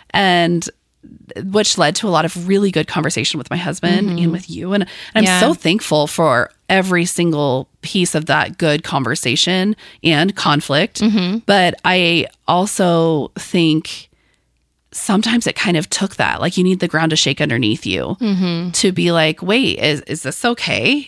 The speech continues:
Speaker 1: Is, am I gonna be complacent in this,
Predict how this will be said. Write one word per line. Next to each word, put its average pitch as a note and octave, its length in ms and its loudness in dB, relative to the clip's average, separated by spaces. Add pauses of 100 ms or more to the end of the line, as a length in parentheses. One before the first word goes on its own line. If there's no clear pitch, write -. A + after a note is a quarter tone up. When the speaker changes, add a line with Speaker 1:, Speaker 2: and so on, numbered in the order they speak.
Speaker 1:
Is, F3 300 -4 (280)
am E3 180 2
I E3 580 2 (1300)
gonna F3 140 2
be D#3 120 2
complacent D#3 640 0
in B3+ 160 2
this, D4 340 2